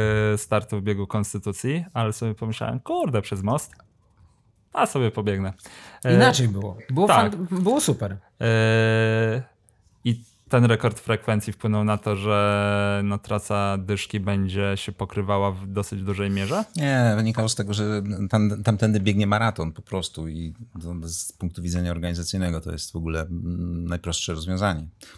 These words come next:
Speaker 3: Dwie trasy, które się pokrywają, więc musieliśmy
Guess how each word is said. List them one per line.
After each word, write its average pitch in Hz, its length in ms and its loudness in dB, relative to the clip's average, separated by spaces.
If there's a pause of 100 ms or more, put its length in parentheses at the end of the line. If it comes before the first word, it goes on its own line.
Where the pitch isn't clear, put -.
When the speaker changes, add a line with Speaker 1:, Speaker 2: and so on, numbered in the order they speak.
(240)
Speaker 3:
Dwie 90 260 -2
trasy, 82 360 -2
które 82 220 -8
się - 100 -10
pokrywają, 101 640 0
więc 82 260 -6
musieliśmy 82 680 -4